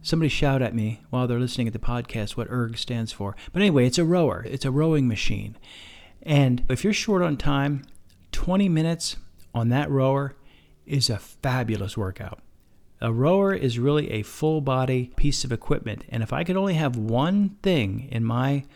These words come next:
small home gym, it would be that rower. I get a lot of benefit out of it. And when I was going to CrossFit, I was living in Maryland, and we used the rower frequently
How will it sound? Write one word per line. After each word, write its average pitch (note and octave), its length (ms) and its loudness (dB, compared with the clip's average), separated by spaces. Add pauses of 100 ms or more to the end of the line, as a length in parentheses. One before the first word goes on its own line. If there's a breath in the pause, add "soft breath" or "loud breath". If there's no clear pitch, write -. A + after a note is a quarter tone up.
(140 soft breath)
small D3+ 360 0
home D3 240 2
gym, A#2+ 400 0 (380 soft breath)
it C#3 220 -4
would C#3 200 0
be B2+ 200 4
that A#2 280 0
rower. A2 460 -4 (520 soft breath)
I A#2 120 -6
get A#2+ 140 -2
a A2 60 -2
lot A#2+ 220 -2
of A#2+ 80 -2
benefit G#2+ 360 -4
out G#2+ 140 -6
of A2 80 -6
it. G#2+ 140 -8 (920)
And B2 240 -2
when A#2+ 100 0
I A2 40 0
was A2 100 -4
going C3 140 4
to B2 80 0
CrossFit, D3+ 600 0
I - 60 -14
was A#2 140 -4
living B2 160 0
in A2+ 100 0
Maryland, B2+ 460 2 (500 loud breath)
and B2 320 0
we C3+ 100 4
used B2+ 360 2
the A#2 80 -2
rower A#2+ 320 2
frequently A2+ 760 -4